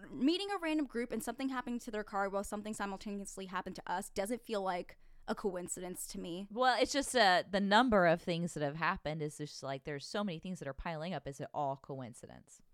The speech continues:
Speaker 2: You know?
Speaker 1: Yeah, there's no way. There's no way. And so it was just, like, imagine being a teenager, okay? All those things happen to you. You're in the middle of nowhere. My mom thinks I'm somewhere else, first off.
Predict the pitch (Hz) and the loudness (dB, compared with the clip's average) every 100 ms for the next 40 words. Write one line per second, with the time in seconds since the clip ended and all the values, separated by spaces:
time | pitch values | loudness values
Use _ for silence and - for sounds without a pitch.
0 | - - - 180 240 208 185 233 277 285 | -20 -16 -6 -2 0 -2 -2 0 2 2
1 | 277 370 220 180 220 247 294 285 311 269 | 2 0 0 -2 -4 0 0 0 0 0
2 | 208 226 - 294 247 277 294 277 294 302 | 0 -2 0 -2 0 0 -2 -4 -4 -4
3 | 262 277 302 302 277 277 - 262 254 180 | 0 2 2 0 0 -2 -4 -4 -4 -4
4 | 180 180 196 - 196 196 - - - 254 | -6 -6 -6 -4 -2 -2 -4 -8 2 2
5 | 285 277 269 240 196 - 196 190 220 214 | 2 0 -2 0 0 0 -10 -6 -4 -2
6 | 233 302 233 175 190 202 208 214 294 311 | 0 2 0 0 -4 -2 -2 0 0 2
7 | 262 - 220 - 190 165 160 156 - - | 2 2 -2 -2 -2 -2 -2 -2 -4 -10
8 | - 190 - 156 170 - | -8 -8 -8 -6 -8 -8